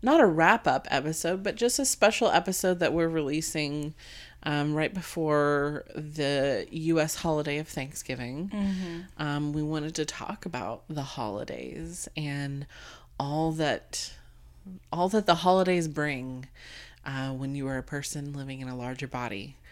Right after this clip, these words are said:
Speaker 2: Mm-hmm.
Speaker 1: Um, whether they bring, um, feelings of joy and warmth and happiness. Um, often they also bring feelings of shame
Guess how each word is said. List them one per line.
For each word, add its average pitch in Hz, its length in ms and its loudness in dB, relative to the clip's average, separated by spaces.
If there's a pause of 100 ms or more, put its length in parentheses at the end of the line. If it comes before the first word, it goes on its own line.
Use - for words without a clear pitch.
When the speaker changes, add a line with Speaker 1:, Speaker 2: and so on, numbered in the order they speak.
(140)
Speaker 2:
Mm-hmm. 180 580 -2
Speaker 1:
Um, 139 760 -2 (960)
whether 139 480 -2
they 139 180 -4
bring, 135 720 -6 (760)
um, 131 720 -10 (500)
feelings 143 580 -6
of 135 180 -12
joy 170 640 2
and 135 240 -10
warmth 160 460 -4
and 151 120 -8
happiness. 156 920 -6 (680)
Um, 135 400 -6
often 175 760 2 (160)
they 160 380 4
also 165 1000 2
bring 151 460 0
feelings 143 680 -4
of 139 160 -6
shame 143 760 -2